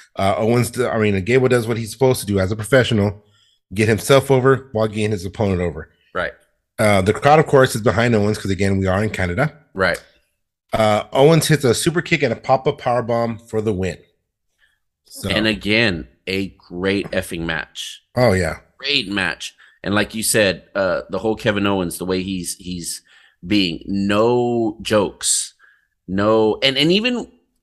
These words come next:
Speaker 2: if there are little jokes, he does it in a way where it doesn't take away from the aggressiveness of it. Now,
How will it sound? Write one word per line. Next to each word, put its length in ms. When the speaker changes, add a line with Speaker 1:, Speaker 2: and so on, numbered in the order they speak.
Speaker 2:
if 180
there 300
are 240
little 300
jokes, 640
he 160
does 340
it 180
in 120
a 60
way 760
where 240
it 140
doesn't 360
take 240
away 400
from 960
the 200
aggressiveness 920
of 160
it. 180
Now, 380